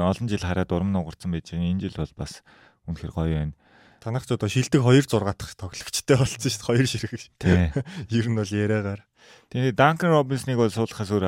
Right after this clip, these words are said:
Speaker 1: аргагүй байдалд хүрлээ л дээ сүүл рүү. Яа тэгвэл,
Speaker 2: Мгм.
Speaker 1: аа, Тайлер Хирогийн минут их. Яа тэгвэл Лаури байхгүй учраас, аа, оноог зөвхөн Жимми Батлер аваад иж болохгүй. Adebayo хамгаалтанд их, аа, одоо цаг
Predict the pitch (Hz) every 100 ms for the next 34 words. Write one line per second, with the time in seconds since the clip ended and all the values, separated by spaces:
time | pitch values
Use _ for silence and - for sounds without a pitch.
0 | 90 104 90 90 85 - 90 82 98 87
1 | - 85 87 85 80 85 98 107 98 95
2 | 98 - - - - 87 85 85 113 127
3 | 135 117 120 110 98 95 90 90 - 95
4 | 98 92 90 - 95 98 90 73 92 95
5 | 90 87 80 - 78 - 87 - - -
6 | - - - 78 78 76 - - 92 98
7 | 113 - - 110 95 101 98 92 - -
8 | 80 - - 80 - - - - - -
9 | 80 82 107 87 117 110 92 98 107 101
10 | 85 - _ _ _ - _ _ 82 78
11 | 78 82 - 90